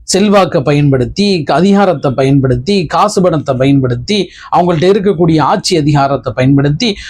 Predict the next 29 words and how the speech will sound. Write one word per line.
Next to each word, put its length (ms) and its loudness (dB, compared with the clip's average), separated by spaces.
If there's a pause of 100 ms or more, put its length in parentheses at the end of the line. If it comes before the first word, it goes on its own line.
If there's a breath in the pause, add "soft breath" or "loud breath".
(120 loud breath)
"வகஅய்யின் 580 2
மின் 240 2 (100)
கரியத்தின் 520 0 (240 loud breath)
அம்லைத்து 560 2
லஹா 340 2
வஹிய 360 0 (100)
லாலிமா." 400 0 (600)
அப்படிப்பட்ட 540 0
எத்தனையோ 580 0
ஊருக்கு 320 0
நாம 320 0
அவகாசம் 600 0
கொடுத்தோம், 300 -8 (460)
அவங்க 420 0
திருந்ததுக்கான 560 2
சந்தர்ப்பங்களை 720 2
ஏத்தி 260 0
கொண்டு, 360 -4
ஏ-, 220 2
ஏற்படுத்தி 480 0
கொடுத்தோம். 400 -4 (440 soft breath)
வஹிய 340 4
லாலிமா, 520 2 (140)
கண்டினியூஸா 1000 2
வந்து 180 0
அநியாயம் 400 2
பண்ணிட்டு 400 2
தான் 160 2
இருந்தாங்க, 240 -6